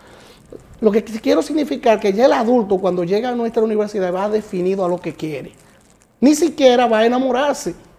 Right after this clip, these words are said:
ni va buscando hijos porque ya lo tienen, sino van directamente a lo que quieren y a con-, y a lograr de convertir ese sueño que estuvieron desde pequeño de profesionalizarse en una área específica del saber.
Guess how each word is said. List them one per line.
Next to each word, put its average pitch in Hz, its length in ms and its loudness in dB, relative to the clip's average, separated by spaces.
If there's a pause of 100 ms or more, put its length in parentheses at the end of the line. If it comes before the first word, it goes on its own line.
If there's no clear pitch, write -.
(280)
ni 208 140 4
va 196 120 4
buscando 262 420 2
hijos 262 180 0
porque 190 220 0
ya 190 120 0
lo 220 120 2
tienen, 233 400 4 (580)
sino 226 360 4
van 262 300 4
directamente 254 800 4
a 247 60 4
lo 214 160 2
que 202 180 0
quieren 285 520 4
y 226 140 2
a 208 280 0
con-, 208 300 2
y 214 180 4
a 214 160 4
lograr 208 540 4
de 240 120 4
convertir 226 640 -2 (300)
ese 233 220 2
sueño 254 520 6
que 220 80 2
estuvieron 208 440 2
desde 220 200 6
pequeño 208 640 2 (380)
de 202 100 2
profesionalizarse 190 1080 -2
en 180 140 -2
una 202 380 -2
área 214 240 4
específica 196 920 -6
del 202 180 -2
saber. 202 560 -2